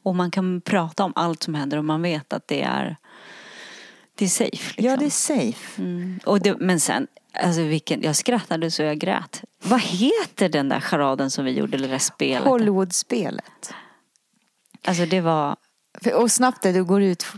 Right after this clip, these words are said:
Speaker 2: på att man lägger, eh, tio namn i en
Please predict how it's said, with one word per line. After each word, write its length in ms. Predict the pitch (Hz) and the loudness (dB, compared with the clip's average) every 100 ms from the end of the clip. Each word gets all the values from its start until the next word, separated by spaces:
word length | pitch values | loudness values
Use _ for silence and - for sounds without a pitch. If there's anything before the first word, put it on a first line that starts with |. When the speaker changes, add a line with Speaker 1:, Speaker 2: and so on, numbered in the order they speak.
| - | -2
Speaker 2:
på 200 | 165 160 | 2 2
att 120 | 156 | 2
man 180 | 165 180 | 0 2
lägger, 440 | 202 170 185 180 175 - - | 2 2 2 2 2 2 2
eh, 300 | 85 - - - - - - - _ - 226 - | 2 0 -2 -8 -16 -20 -20 -20 _ -18 -8 0
tio 480 | 226 170 165 156 - - - _ _ _ - | 2 2 2 0 -2 -10 -18 _ _ _ -2
namn 540 | 170 202 160 143 139 143 - _ | 2 4 2 0 -4 -8 -12 _
i 160 | - 170 | -2 -2
en 400 | 147 143 - | -2 -6 -10